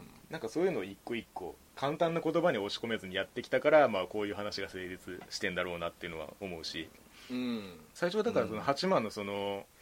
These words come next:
Speaker 1: 青春カウンター的な側面がそれだけで単純に面白く映るところもあるし。
Speaker 2: そうそうそうそう。
Speaker 1: うん。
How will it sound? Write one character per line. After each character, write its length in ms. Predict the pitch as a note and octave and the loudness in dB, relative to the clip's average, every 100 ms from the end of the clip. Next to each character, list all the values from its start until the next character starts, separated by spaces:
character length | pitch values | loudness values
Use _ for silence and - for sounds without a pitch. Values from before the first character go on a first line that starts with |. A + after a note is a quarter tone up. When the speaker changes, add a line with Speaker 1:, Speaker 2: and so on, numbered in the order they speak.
| - | 2
Speaker 1:
青 100 | D3 D3+ | 4 6
春 160 | D#3+ | 2
カ 140 | D3+ D#3 | 6 6
ウ 120 | D#3+ | 6
ン 80 | D#3+ | 6
タ 200 | D#3 D3 | 8 8
ー 40 | |
的 160 | D3 D#3 | 6 4
な 240 | D3+ C#3 - | 6 4 0
側 220 | B2 A#2+ | -4 0
面 140 | B2+ G2 | 0 2
が 180 | G2 - - - - | -2 -4 -12 -20 -6
そ 80 | E3 | 4
れ 100 | E3 | 8
だ 120 | F3 | 8
け 80 | E3 | 6
で 80 | A2 | 2
単 160 | A#2 | 0
純 100 | A2+ | 0
に 60 | G#2+ | -2
面 160 | A2 A#2 | -2 -2
白 180 | A#2+ | -4
く 80 | G2+ | -4
映 220 | F2+ - | -8 -8
る 80 | F#2 | -10
と 100 | - | -10
こ 80 | - | -12
ろ 60 | F#2 | -6
も 120 | F2+ | -6
あ 60 | |
る 80 | F2+ | -6
し。 340 | - G2 E2+ - - | -10 -12 -12 -16 -8
Speaker 2:
そ 160 | - D3 | -4 -4
う 40 | |
そ 100 | C#3+ | -4
う 60 | B2 | -4
そ 80 | A#2 | -6
う 60 | - | -6
そ 100 | G#2+ | -10
う。 40 | E2 - | -10 -8
Speaker 1:
う 60 | G#2+ | -6
ん。 400 | G2+ F#2+ F2+ | -4 -6 -10